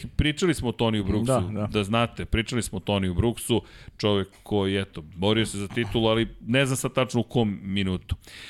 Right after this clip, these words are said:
Speaker 1: E, kakva je ovo priča za Kaigo, ne kontam, Muki Alex. Pa Kaigo će sutra da vodi žurku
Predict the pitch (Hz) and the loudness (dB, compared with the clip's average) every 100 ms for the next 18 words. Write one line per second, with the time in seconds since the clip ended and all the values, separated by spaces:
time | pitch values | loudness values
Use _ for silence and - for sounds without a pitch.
0 | - - - - 120 117 120 117 117 117 | -20 -20 -16 -2 2 4 4 4 4 4
1 | 117 110 - - - _ 139 143 165 160 | 4 2 -2 -8 -14 _ -2 0 2 2
2 | - 151 139 127 - 131 139 123 117 - | 2 0 0 -2 0 0 2 2 0 2
3 | 131 127 120 101 113 - 110 98 87 - | 2 2 0 -2 -2 -2 0 0 -2 -6
4 | - 123 135 - 151 165 156 - - 151 | -4 0 0 0 0 0 -2 -2 -2 -2
5 | - 127 120 117 127 120 110 90 _ - | -2 -2 -2 0 0 0 -4 -6 _ -20
6 | - _ 110 117 120 - 107 | -20 _ -2 2 2 0 -8